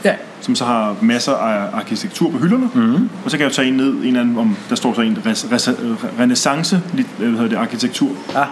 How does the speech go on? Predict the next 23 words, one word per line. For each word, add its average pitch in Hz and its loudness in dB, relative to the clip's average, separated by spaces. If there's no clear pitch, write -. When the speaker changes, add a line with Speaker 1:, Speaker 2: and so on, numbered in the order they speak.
Speaker 2:
Og 139 -2
så 160 2
kan - 4
jeg 165 2
give 165 2
dig - 2
den 143 -4
bog, 143 0
så 131 0
den 170 0
har 151 -2
jeg 147 0
læst. - -2
Og - -4
det, 156 2
der 160 2
står 143 0
i 127 -2
den, 123 2
alt 135 -2
det 139 2
skal - -2
du 131 4